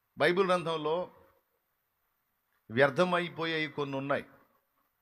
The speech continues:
వాటిల్లో ఒకటి వ్యర్థమైపోయిన ఆరాధన.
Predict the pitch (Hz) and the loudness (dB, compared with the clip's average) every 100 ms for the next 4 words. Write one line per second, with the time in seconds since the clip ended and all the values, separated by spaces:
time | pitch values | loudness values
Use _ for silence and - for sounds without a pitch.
0 | _ _ _ _ _ _ _ _ _ _ | _ _ _ _ _ _ _ _ _ _
1 | - 139 151 147 127 139 175 175 143 143 | -2 -2 0 -2 -2 -2 -4 -6 -10 -6
2 | 127 120 143 151 147 127 135 135 127 117 | -6 -4 -6 -6 -8 -6 -6 -4 0 0
3 | 127 123 117 107 | 2 0 -2 -10